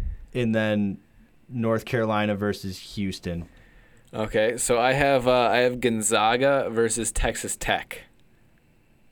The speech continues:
Speaker 1: Okay.
Speaker 2: I have, uh, I have Texas Tech making a little run there, and then I have North Carolina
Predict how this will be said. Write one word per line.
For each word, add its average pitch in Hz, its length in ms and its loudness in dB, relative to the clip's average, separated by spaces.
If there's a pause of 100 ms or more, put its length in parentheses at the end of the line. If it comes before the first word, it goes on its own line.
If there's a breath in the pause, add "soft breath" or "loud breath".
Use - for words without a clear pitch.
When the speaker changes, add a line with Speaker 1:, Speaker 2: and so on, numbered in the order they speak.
(540)
Speaker 1:
Okay. 107 220 -2
Speaker 2:
I 98 100 2
have, 123 140 -2
uh, 101 40 4
I 95 280 2
have 101 180 -2
Texas 104 340 -2
Tech 101 240 0
making 92 240 -6
a 92 60 -8
little 90 160 -4
run 87 200 -4
there, 90 260 -6 (360 loud breath)
and 101 200 0
then 104 260 2
I 120 180 2
have 123 180 2
North 110 280 0
Carolina 98 720 2